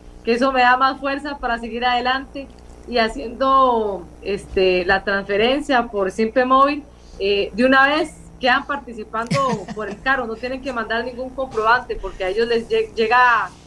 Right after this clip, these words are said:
Speaker 1: toda la información de ustedes, entonces que a veces la gente pregunta como, "Y aquí tengo mi comprobante", y lo mandan, y no es
Speaker 2: Mm.
Speaker 1: necesario, o sea, ya,
Speaker 2: Ok.
Speaker 1: este, haciendo la transferencia,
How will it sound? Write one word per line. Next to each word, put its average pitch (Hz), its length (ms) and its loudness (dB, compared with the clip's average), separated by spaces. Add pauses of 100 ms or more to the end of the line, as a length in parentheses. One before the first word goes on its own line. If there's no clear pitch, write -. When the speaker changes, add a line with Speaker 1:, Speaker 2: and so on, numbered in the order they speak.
(100)
Speaker 1:
toda 233 120 -2
la 254 60 -2
información 233 480 -8
de 233 60 -10
ustedes, 254 380 -2
entonces 226 340 -8 (320)
que 220 60 4
a 220 40 6
veces 226 180 4
la 254 120 4
gente 262 220 -4
pregunta 247 540 -6
como, 196 280 -12 (320)
"Y - 40 -2
aquí 226 180 -2
tengo 302 260 0
mi 320 120 0
comprobante", 269 760 2
y 208 280 -6
lo 202 140 -8
mandan, 240 520 0
y 190 640 -14 (180)
no 233 80 0
es 262 100 4
Speaker 2:
Mm. 330 60 -2
Speaker 1:
necesario, 262 400 0 (240)
o - 40 -20
sea, 214 140 -6
ya, 233 320 -2
Speaker 2:
Ok. 254 120 -12
Speaker 1:
este, 233 260 -12
haciendo 214 260 -10
la 254 80 -4
transferencia, 254 720 -8